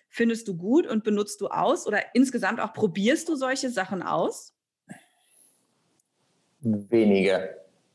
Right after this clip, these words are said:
Speaker 2: Wenige. Also ich bin der Meinung, dass es gut ist, zum Beispiel bei Equipment, dass es so viele unterschiedliche Möglichkeiten gibt.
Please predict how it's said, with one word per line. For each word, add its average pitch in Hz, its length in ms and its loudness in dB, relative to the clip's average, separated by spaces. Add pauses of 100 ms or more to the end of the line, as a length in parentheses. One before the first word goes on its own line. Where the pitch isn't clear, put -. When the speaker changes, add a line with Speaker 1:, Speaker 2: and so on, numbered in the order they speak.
(480)
Speaker 2:
Wenige. 92 540 2
Also 117 260 0 (360)
ich 180 240 2
bin 185 160 2
der 156 120 4
Meinung, 156 480 -2
dass 135 140 -2
es 127 200 -6
gut 180 220 0
ist, 170 180 -2
zum 135 80 -6
Beispiel 131 320 -2
bei 104 220 0
Equipment, 151 720 -4
dass 117 120 0
es 120 160 -8
so 135 160 -2
viele 131 300 -4
unterschiedliche 107 800 -4 (400)
Möglichkeiten 104 760 0
gibt. - 380 -2